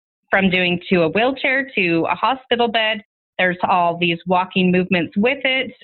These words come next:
and it helps to build muscle, and it helps to do really thorough range of mo-,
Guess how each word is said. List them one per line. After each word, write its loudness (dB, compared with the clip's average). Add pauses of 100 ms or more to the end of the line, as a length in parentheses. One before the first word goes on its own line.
and 0 (380)
it -2
helps 0 (160)
to 2
build 0
muscle, 0
and 0
it -4
helps -2 (200)
to 0 (360)
do 2
really 2
thorough 0
range -2
of 0
mo-, 0